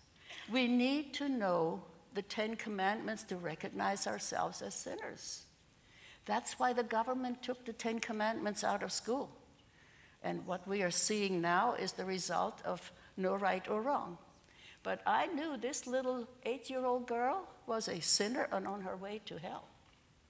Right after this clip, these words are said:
But she also told us the good news of the Son of God coming to earth and become a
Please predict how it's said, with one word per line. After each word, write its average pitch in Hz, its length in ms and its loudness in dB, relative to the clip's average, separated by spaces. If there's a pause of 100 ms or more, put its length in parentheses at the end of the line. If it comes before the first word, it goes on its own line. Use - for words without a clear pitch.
(500)
But 175 160 -6
she - 140 -2
also 214 320 0
told 185 400 -4
us 185 160 0
the 190 140 -4
good 226 260 -2
news - 480 -4 (880)
of 170 140 0
the 175 80 -6
Son 190 300 2
of 233 180 -4
God 170 420 0 (560)
coming 226 380 2
to 247 200 -2
earth 175 480 0
and 185 140 0
become 196 400 -2
a 190 80 0